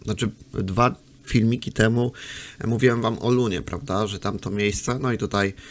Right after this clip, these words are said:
mm, e, też, e, my z grupy, e, wchodziliśmy w pozycję futures, no bo to była taka pozycja,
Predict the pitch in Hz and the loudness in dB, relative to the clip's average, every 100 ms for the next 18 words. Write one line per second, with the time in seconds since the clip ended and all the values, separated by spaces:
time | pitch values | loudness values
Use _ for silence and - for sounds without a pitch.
0 | - - - 95 95 95 95 - 95 - | -20 -10 -6 -2 0 2 2 0 0 0
1 | - 92 92 92 92 90 90 - - - | 0 -2 0 -2 -2 -2 -6 -10 -16 -8
2 | 117 120 113 101 - 98 - 98 92 - | 0 2 2 0 0 0 2 0 0 -6
3 | - - 92 - - 104 98 98 - 98 | -8 -2 -2 -2 0 0 2 0 0 -4
4 | 95 - - 113 101 - 107 139 - - | -6 -8 -4 -2 -2 -2 4 4 4 0
5 | - 120 - 110 113 113 110 107 101 - | -4 -4 -2 0 0 -2 -4 -2 -4 0
6 | 104 | 0